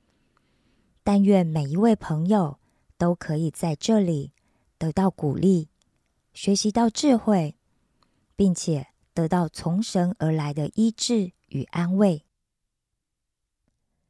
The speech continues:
忏悔录卷十一。一，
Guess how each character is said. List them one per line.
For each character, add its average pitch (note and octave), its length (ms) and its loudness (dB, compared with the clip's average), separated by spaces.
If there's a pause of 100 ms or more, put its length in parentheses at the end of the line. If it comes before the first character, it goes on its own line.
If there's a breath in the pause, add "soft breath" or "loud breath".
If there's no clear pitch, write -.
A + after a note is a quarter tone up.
(140)
忏 G#3+ 280 -4
悔 D#3+ 200 -8
录 F3 380 -4 (480)
卷 F3+ 260 -4
十 - 300 -12
一。 G3+ 300 -6 (1120)
一， A#3+ 300 -4